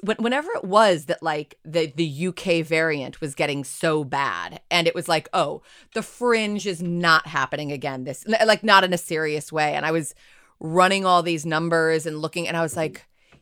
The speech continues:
"If I got pregnant now, like, we'll never do another whole round of it, but, like, if we took those three, put 'em up, see what happens, and I got pregnant, like, I, we, we could do it.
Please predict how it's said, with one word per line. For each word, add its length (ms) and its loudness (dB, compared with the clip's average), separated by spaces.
"If 160 -8
I 220 0
got 240 -8
pregnant 800 -6
now, 1040 -6
like, 120 0
we'll 120 6
never 240 6
do 140 0
another 260 2
whole 320 0
round 200 2
of 60 -8
it, 140 0
but, 100 -2
like, 160 0
if 80 -8
we 120 -6
took 260 -4
those 220 2
three, 280 -4
put 240 -4
'em 140 0
up, 200 2
see 280 -8
what 100 0
happens, 680 -4
and 100 0
I 80 4
got 160 2
pregnant, 640 -4
like, 180 0
I, 220 4
we, 200 -10
we 160 0
could 460 -4
do 240 -4
it. 140 -12